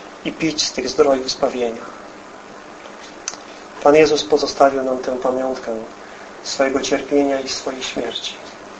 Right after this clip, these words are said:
Abyśmy wspominali ten czas Jego męki, Jego cierpienia, Jego oddania życia za nas. Ale też, kiedy to czynimy, wciąż zwiastujemy. To dzisiaj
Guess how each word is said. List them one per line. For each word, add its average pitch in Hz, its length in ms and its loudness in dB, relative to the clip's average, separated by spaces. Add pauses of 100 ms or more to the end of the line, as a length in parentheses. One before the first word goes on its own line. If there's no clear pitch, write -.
(960)
Abyśmy 151 500 8 (260)
wspominali 170 680 6
ten 165 200 6
czas 175 380 6
Jego 147 200 6
męki, 160 540 4 (100)
Jego 127 360 4 (360)
cierpienia, 151 680 10 (520)
Jego 151 240 10
oddania 156 480 10
życia 156 360 6
za 139 240 8
nas. 117 220 2
Ale 156 200 10
też, 180 220 8
kiedy 185 240 8
to 185 140 8
czynimy, 180 580 8 (200)
wciąż 254 500 8
zwiastujemy. 233 840 6 (720)
To 190 100 4
dzisiaj 214 520 8